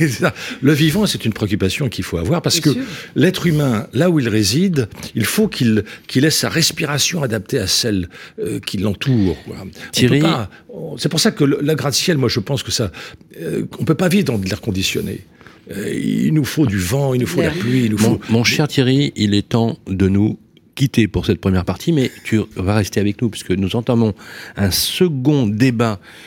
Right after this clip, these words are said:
Speaker 3: puisque, euh, avec nos partenaires, nous avons souhaité effectivement aller au bout et ne pas, euh, faire un ersatz de, de, de,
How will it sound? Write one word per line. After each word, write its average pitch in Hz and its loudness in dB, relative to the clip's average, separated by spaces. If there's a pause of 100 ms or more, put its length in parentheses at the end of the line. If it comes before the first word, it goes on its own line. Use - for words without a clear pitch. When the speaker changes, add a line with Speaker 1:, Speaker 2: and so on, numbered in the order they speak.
(180)
Speaker 3:
puisque, - -4
euh, 95 2
avec 101 0
nos 113 2
partenaires, 110 2
nous 95 2
avons 120 2
souhaité 143 0
effectivement 110 0
aller 101 0
au 104 4
bout 139 2
et 98 2
ne 101 0
pas, 123 -4 (380)
euh, 92 0
faire 98 -2
un 101 4
ersatz 127 0
de, 98 0
de, 85 -2 (380)
de, 78 -4